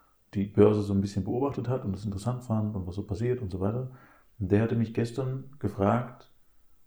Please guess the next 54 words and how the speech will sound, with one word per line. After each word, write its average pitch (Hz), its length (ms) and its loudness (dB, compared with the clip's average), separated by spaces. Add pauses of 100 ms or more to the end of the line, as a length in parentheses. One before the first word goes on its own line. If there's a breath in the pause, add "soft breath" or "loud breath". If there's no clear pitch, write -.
(220)
ja, 104 160 2
sag 113 200 2
mal, 120 200 4
mit 101 180 -2
dem 101 340 2
Coronavirus 87 800 0
und 92 140 -2
Co. 101 360 -6 (260)
Äh, 90 60 -4 (340)
die 113 140 0
Banken, 107 420 -2
die, 98 120 -4
die 98 100 -2
Börsen 92 420 0
schwanken 113 320 2
ja 95 60 -2
gerade 92 240 -4
so 87 60 -8
ein 85 40 -8
bisschen 90 260 -8
und 85 80 -8
reagieren 95 320 0
da 101 60 2
drauf. 92 340 -4 (380 soft breath)
Jetzt 101 120 -4
sind 120 120 0
die 113 80 4
ja 104 100 8
so 98 80 0
ein 98 60 -2
Stück 104 240 -4
weit 98 100 -4
gefallen. 78 520 -4
Der 85 120 -2
ist 98 80 -4
jetzt 98 180 -6
nicht 110 220 0
intelligent 98 580 -2
und 92 100 -6
schlau, 104 500 -2 (320 soft breath)
direkt 87 340 -4
einzusteigen. 131 840 -8 (800)
So, 95 120 0
und 92 160 -4
das 104 100 -2
wäre 104 80 6
der 104 100 6
Moment 113 280 4
gewesen, 101 360 2
wo 104 80 -4
ich 123 140 -4
hätte 120 160 0
sagen 110 300 0
können, 104 260 -2